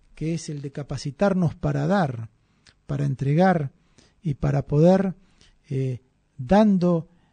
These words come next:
y entregando, eh, poder transformar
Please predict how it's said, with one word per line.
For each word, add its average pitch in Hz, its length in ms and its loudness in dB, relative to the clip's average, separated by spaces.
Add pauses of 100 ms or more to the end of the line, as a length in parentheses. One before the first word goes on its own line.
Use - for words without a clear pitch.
(220)
y 151 160 -2
entregando, 156 880 0 (400)
eh, 127 360 -6
poder 156 440 0 (220)
transformar 160 880 0